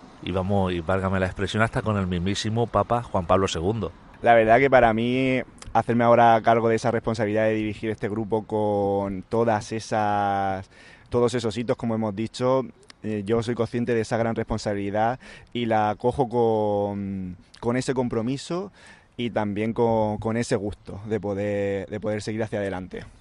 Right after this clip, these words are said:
Speaker 1: Digo lo de Juan Pablo segundo porque fuisteis recibidos por el Papa.
Speaker 2: Efectivamente, efectivamente, antes de San Juan Pablo segundo se bailó esa jota de Ciza, que es desde entonces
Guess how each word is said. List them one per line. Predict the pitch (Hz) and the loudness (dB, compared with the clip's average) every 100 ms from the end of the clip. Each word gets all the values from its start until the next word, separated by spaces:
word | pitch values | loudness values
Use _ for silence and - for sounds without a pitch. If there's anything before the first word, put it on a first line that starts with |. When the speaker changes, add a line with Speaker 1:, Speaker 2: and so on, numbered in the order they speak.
| - - - | -14 -14 -14
Speaker 1:
Digo | 92 98 | -14 -10
lo | 98 | -8
de | 98 | -6
Juan | 101 87 | -4 -2
Pablo | 92 92 | -2 -2
segundo | 87 90 107 | -4 -4 -2
porque | 104 - 90 80 | -4 -2 -4 -4
fuisteis | - 92 - 98 | -6 -8 -4 -2
recibidos | 95 - 87 95 107 | -2 -2 -2 0 0
por | 87 | 0
el | 80 | 0
Papa. | 123 - - - 226 - - - - - | 0 0 -6 -12 -20 -20 -20 -20 -20 -10
Speaker 2:
Efectivamente, | 113 110 117 120 113 104 95 92 - - - - | -8 -6 -2 0 0 -2 -8 -14 -16 -20 -20 -10
efectivamente, | 107 107 120 123 131 147 | -8 -2 -2 0 0 0
antes | 131 113 | 0 -2
de | 117 | -4
San | - 104 | -6 -6
Juan | - 101 | -6 -4
Pablo | 98 117 | -2 -2
segundo | 113 113 120 123 131 | -2 -4 -2 -4 -4
se | 120 | -4
bailó | 104 101 104 113 113 | -2 -2 -2 -2 -2
esa | 110 - 107 104 101 | -4 -4 -4 -2 -4
jota | - 113 110 | -4 -2 -2
de | 101 | -4
Ciza, | 113 123 | -6 -6
que | - 120 | -4 -6
es | 117 | -4
desde | 127 117 | -4 -4
entonces | 110 104 120 120 131 135 | -4 -2 -4 -2 -4 -4